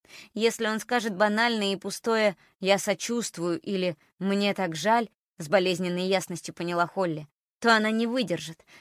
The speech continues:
разрыдается или наговорит гадости, или... Но Делвин молчал. И Холли продолжила говорить, уже против воли, как во власти чар, что вышли из-под контроля и тянули, тянули из нее слова.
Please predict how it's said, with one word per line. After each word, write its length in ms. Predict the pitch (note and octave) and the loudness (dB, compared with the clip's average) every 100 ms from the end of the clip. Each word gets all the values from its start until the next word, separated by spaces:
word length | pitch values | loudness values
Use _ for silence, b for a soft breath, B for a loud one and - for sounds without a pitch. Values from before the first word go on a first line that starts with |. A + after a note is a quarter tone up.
| - | 0
разрыдается 800 | A3+ A3 A#3 A#3+ C4+ A3+ - G#3 | 2 4 4 6 6 4 0 -2
или 180 | G3+ G#3 | 0 0
наговорит 480 | G#3 G#3 G#3+ G#3+ | 0 2 2 2
гадости, 520 | F3+ A#3+ G#3+ F3 - F3 | 4 4 4 0 -6 -6
или... 400 | F#3 A3 G#3+ - _ _ _ _ _ _ _ _ _ | -2 -2 -4 -6 _ _ _ _ _ _ _ _ _
Но 200 | G3 G3 | -6 -4
Делвин 480 | F3 F#3+ F#3+ F3+ F#3 | 0 0 0 0 -4
молчал. 520 | F#3 F3+ - F#3 D3 - _ _ _ B B B _ | -4 -8 -10 -12 -14 -18 _ _ _ B B B _
И 80 | G#3+ | -6
Холли 380 | - A#3 A#3 A3 | -2 0 0 0
продолжила 640 | A3+ A3 A3+ G3+ D3+ D#3 | 0 0 0 -2 -4 -6
говорить, 500 | D#3 D#3+ D#3+ D3+ - b b | -4 -4 -6 -10 -18 b b
уже 260 | F3+ F#3 G#3 | -6 0 0
против 480 | A#3 A#3+ G#3+ F3+ E3 | 2 0 0 -8 -6
воли, 400 | F3+ G3 D#3 B B | 0 0 0 B B
как 220 | - G3 | -8 0
во 120 | G#3 G3+ | 2 4
власти 400 | A3 A3 - A3 | 2 0 -4 -6
чар, 320 | - A#3 G3 | 0 0 0
что 220 | - G3+ | -2 -4
вышли 320 | F#3+ G#3 G#3 | -4 -4 -2
из-под 260 | F3+ - F#3+ | -4 -4 -4
контроля 480 | F#3+ F3+ A3+ B3 G3 | -4 0 2 2 2
и 140 | F#3 | 0
тянули, 560 | - G#3 G#3 G#3+ F3 D3+ | -2 -2 0 0 -2 -2
тянули 520 | - A3 A#3 A#3+ G#3+ | -2 0 2 2 2
из 180 | F3 F3 | 0 -2
нее 260 | F3+ F#3+ | -2 -2
слова. 420 | F#3+ G3+ G3 F3+ | -2 -2 -2 -4